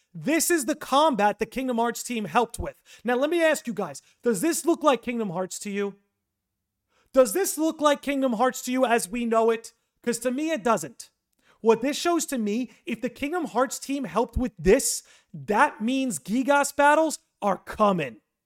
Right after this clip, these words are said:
They are, they are coming. You know what I'm saying?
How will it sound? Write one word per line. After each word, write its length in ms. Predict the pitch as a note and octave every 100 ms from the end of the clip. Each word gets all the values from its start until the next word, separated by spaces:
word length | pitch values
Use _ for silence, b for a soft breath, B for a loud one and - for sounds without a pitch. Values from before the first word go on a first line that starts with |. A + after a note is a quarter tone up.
| _ _ _ _ _ _ _ -
They 240 | F3+ A#3+
are, 380 | C4 A#3 G3+ F#3
they 180 | F3 G#3+
are 180 | A#3 F3
coming. 680 | - - - A#3+ C#4 G3 - _ _ _ _ _ _ _ _ _
You 100 | F3+
know 120 | F#3 A3+
what 80 |
I'm 80 | A#3+
saying? 460 | - A3+ B3+ C#4+